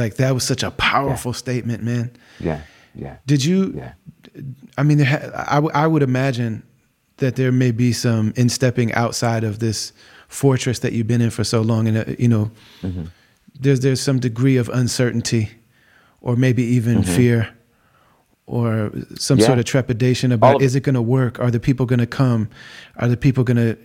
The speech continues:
Speaker 1: you know, are they gonna understand? 'Cause also, also, did you just now start going by just the single name Stokely?
Speaker 2: Uh, no, I always had,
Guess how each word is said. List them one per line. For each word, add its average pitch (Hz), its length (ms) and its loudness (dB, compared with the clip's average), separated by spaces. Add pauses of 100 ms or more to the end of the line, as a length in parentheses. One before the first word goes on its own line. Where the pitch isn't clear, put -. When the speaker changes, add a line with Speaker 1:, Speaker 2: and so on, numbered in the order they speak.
Speaker 1:
you 123 160 0
know, 117 160 2
are 117 140 0
they 117 120 2
gonna 123 200 2
understand? 123 420 2
'Cause 120 140 0
also, 170 380 0
also, 156 440 -2 (1000)
did 127 240 2
you 190 120 4
just 147 420 0
now 165 120 0
start 165 260 -4
going 156 180 0
by 127 140 0
just 123 280 -4
the 123 60 -4
single 135 340 0
name 131 200 0
Stokely? 143 440 -4 (1400)
Speaker 2:
Uh, 185 240 8
no, 160 140 2
I 127 140 8
always 127 300 4
had, 107 340 2